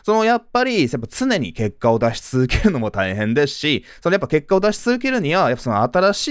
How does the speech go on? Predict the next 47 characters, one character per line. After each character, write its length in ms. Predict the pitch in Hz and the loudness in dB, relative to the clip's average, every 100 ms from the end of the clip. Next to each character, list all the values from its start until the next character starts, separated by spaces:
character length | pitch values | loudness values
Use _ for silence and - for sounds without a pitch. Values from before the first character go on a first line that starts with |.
| 254 | -4
い 60 | |
こ 160 | 135 113 | -2 -2
と 260 | 107 87 | -2 -2
に 240 | 85 101 87 | -4 -8 -6
積 240 | 113 98 | -6 -2
極 160 | 143 135 | -2 -2
的 240 | 175 165 | -2 -4
に 140 | 165 151 | -4 0
挑 180 | 165 | 0
戦 240 | 165 170 160 | 0 -4 -6
し 60 | |
て 160 | - 165 | -4 -6
い 80 | - | -4
か 140 | - 208 | -4 -2
な 240 | 220 233 | 0 -2
い 80 | 214 | -2
と、 300 | - 254 - - - | 2 4 2 -6 -4
ま 60 | 190 | 2
あ、 20 | |
な 140 | 190 180 | 2 4
か 140 | 175 | 4
な 120 | 170 | 4
か 140 | 165 165 | 2 2
ね、 180 | 170 170 | 0 0
あ 260 | 131 123 113 | 2 4 2
の、 80 | |
結 220 | 107 120 - | 0 -4 0
果 120 | 120 | 0
を 60 | |
出 140 | 117 117 | 2 0
し 100 | - | 0
続 160 | 147 | -4
け 140 | 147 147 | 2 2
る 40 | |
っ 40 | 107 | 0
て 160 | - | -4
こ 100 | 95 | -6
と 80 | 92 | -2
は 80 | 87 | 0
難 400 | 123 196 220 226 | 0 -2 0 -2
し 180 | - 233 | 0 2
い 60 | |
わ 140 | 170 - | 4 2
け 100 | 95 | -2
で 100 | 165 | -8
す 120 | - | -6
よ。 140 | 76 | -8